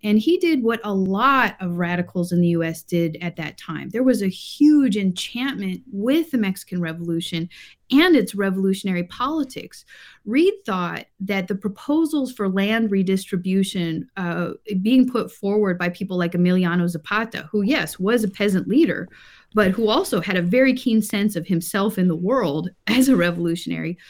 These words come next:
John Reed thought that this was the model of socialism for the whole world.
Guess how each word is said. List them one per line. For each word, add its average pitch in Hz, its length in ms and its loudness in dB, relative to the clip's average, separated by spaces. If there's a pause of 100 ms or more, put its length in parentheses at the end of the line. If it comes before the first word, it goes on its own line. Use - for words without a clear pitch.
(220)
John 415 260 0
Reed 370 240 2
thought 294 220 -2
that 214 180 -6
this 359 240 -2
was 269 200 2
the 214 80 0
model 196 640 2
of 190 100 0
socialism 226 680 2
for 196 140 -6
the 185 80 -4
whole 240 460 -2
world. 214 500 -4